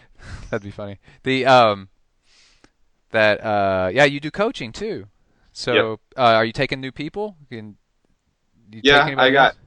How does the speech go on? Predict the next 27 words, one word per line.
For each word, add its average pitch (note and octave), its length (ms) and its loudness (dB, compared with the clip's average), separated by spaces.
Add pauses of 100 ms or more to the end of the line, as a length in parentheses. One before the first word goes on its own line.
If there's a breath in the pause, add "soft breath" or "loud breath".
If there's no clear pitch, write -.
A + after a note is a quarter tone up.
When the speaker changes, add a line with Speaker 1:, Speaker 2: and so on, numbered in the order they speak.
(160)
Speaker 1:
a - 60 -20
few, B2 200 -10 (180)
yeah, A#2+ 300 2
I A#2 80 -4
got B2 160 2
room A2 180 -4
for G#2 120 -2
a - 40 -8
few G#2+ 140 -10
people, A2 440 -2
but F#2 180 4 (380)
it G2 100 -2
is G2+ 300 -2 (340)
June, F#2+ 440 -4 (100)
so E2+ 420 0 (260)
Speaker 2:
Yeah. F#2+ 220 -14
Speaker 1:
I F#2 80 -4
mean, E2+ 240 -4 (140)
most F#2+ 180 -4
likely F2+ 280 0
everyone's F2 360 -2
got F2+ 180 -2
their F2 100 -6
coach F2+ 260 -4
for - 120 -14
the F2 60 -4
year, F2 320 0